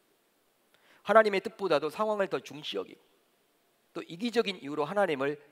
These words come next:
이용하는 자들이 있다면 여러분들이 바로 오늘날의 사울 왕이 될 수도 있음을 이 시간 기억하며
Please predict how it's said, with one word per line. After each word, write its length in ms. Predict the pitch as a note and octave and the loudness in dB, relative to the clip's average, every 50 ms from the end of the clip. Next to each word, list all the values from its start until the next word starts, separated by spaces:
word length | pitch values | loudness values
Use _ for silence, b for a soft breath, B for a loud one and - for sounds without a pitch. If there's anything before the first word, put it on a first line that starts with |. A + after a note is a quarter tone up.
| - | -20
이용하는 460 | - C3 D3+ F#3+ G#3 G#3 F#3+ F#3 F#3 | -16 -12 -10 -8 -2 0 0 0 0
자들이 280 | D#3+ D3 B2 A2+ C3 B2+ | 0 -2 -4 -4 -4 -6
있다면 640 | - G#2 - - G#2+ G2+ G2+ C3+ E3 C#3 G2+ D#2+ - _ _ b b b b b - | -8 -10 -6 -2 -2 -2 -2 -2 -6 -8 -8 -10 -20 _ _ b b b b b -6
여러분들이 420 | B2 C3+ D3+ D#3 D#3+ D#3 D3+ D3+ - | 0 2 2 2 0 -2 -6 -6 -4
바로 400 | - G#2 G#2 G2+ A#2 D#3 E3+ - _ _ _ - | -2 -4 -4 -2 -4 -6 -8 -12 _ _ _ -14
오늘날의 480 | - A#2+ B2 C#3 C3+ C3 A#2+ A#2 A#2+ A#2+ | -12 -10 -8 -4 -2 0 0 0 0 -2
사울 360 | - - - A#3 A#3+ A#3+ A3+ | -4 -8 -14 -14 -12 -6 -4
왕이 200 | G#3+ F3 E3+ D#3+ | -4 -4 -4 -4
될 140 | - B2+ A2+ | -6 -6 -8
수도 160 | G#2+ - C3 | -8 -8 -16
있음을 600 | - - G#2+ G2+ - - A#2 G#2+ G#2+ A2+ A2+ A#2 - b b b b - | -16 -16 -18 -20 -20 -18 -16 -12 -10 -10 -10 -10 -12 b b b b -14
이 60 | G#2+ | -12
시간 320 | - - A#2+ A#2 A2 G#2 | -6 -2 -2 -2 -2 -2
기억하며 600 | - - D#3+ E3+ F3 - - A#2+ G2+ F2+ E2 D2 | -6 -4 -2 0 0 -2 -2 -6 -8 -8 -10 -18